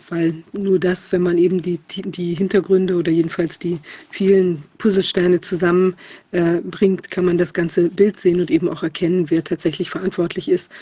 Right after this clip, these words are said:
für die Situation, in der wir uns befinden und eben vielleicht auch, ähm, wie will man sagen, noch Schlimmeres vermeiden helfen. Und ich glaube, ich finde das sehr schön, dass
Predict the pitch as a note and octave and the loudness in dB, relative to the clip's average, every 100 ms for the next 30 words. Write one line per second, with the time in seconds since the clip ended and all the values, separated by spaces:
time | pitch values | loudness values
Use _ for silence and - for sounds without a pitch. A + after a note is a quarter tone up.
0 | - - G3 E3 E3+ F3+ F3 - F3 E3+ | -20 -8 -6 -4 -4 -4 -6 -2 0 2
1 | E3+ E3 E3+ - - B3 A#3+ G#3+ - - | 0 0 -4 -6 0 2 4 0 -4 -20
2 | - - F3 - F3 F3 E3+ E3+ - E3 | -16 -6 -6 -2 -2 -2 -4 -4 -4 -6
3 | E3 - E3+ F3 D3 - F3+ E3+ E3 E3 | -4 -4 -2 -2 -4 -10 -6 -2 -2 -2
4 | E3+ E3 E3 E3 _ F3+ - - F#3 F3+ | -2 -2 -4 -6 _ -12 -8 -4 -2 -2
5 | E3 - - - - E3+ E3 F#3 F#3 D#3 | -4 -6 -14 -14 -6 -2 2 2 0 -4
6 | D#3+ - E3 A#3 E3 - F#3+ F3 - - | -8 -8 -10 -10 -10 -6 -4 -4 -2 0
7 | F3+ F3 - F3+ - G#3 G#3+ F3+ | 2 2 0 -4 0 2 4 2